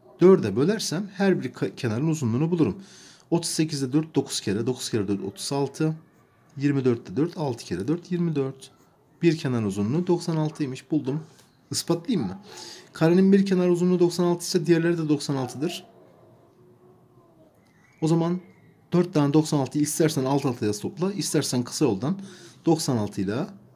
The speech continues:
dördü çarp. O da ne yapar? Üç yüz seksen dört yapar. Doğru bulmuşum. Cevabımız doksan altı. Yani karenin çevresini vermiş, bir kenarını istiyorsa üç yüz seksen dördü,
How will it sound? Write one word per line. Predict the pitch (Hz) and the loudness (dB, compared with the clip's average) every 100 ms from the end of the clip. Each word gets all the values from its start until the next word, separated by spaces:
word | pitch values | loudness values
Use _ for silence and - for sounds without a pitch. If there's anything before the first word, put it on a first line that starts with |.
| _ _ _ _ | _ _ _ _
dördü | 143 98 95 175 196 - | 4 4 2 -2 -2 -12
çarp. | - 147 - | -8 -6 -6
O | 147 135 | -4 -2
da | 127 | 0
ne | |
yapar? | 139 - 156 190 - _ _ _ - | -2 -2 -4 -6 -10 _ _ _ -2
Üç | 151 - 92 | -2 -2 -14
yüz | - | -8
seksen | 139 120 160 160 | -8 -6 -4 0
dört | 156 156 196 | 2 2 0
yapar. | - 185 160 | -8 -6 4
Doğru | 156 147 | 6 6
bulmuşum. | 107 90 - 101 | 2 -4 -6 -8
Cevabımız | 98 117 85 107 185 - - _ _ _ _ _ | -4 -4 -4 -8 -8 -8 -12 _ _ _ _ _
doksan | 101 - 127 | -8 -6 -6
altı. | 104 - | -6 -2
Yani | 135 208 123 - - - - | 0 2 0 -4 -16 -20 -10
karenin | - 160 202 202 | 2 4 4 0
çevresini | 180 170 160 196 185 | 0 0 0 2 2
vermiş, | 127 107 - | 0 -2 -6
bir | |
kenarını | 190 165 123 117 | 2 2 2 -2
istiyorsa | 143 - 175 - | -4 -4 -4 -6
üç | - 196 - | -8 -6 -6
yüz | - | -6
seksen | 113 107 95 | -6 -4 -4
dördü, | 117 | -4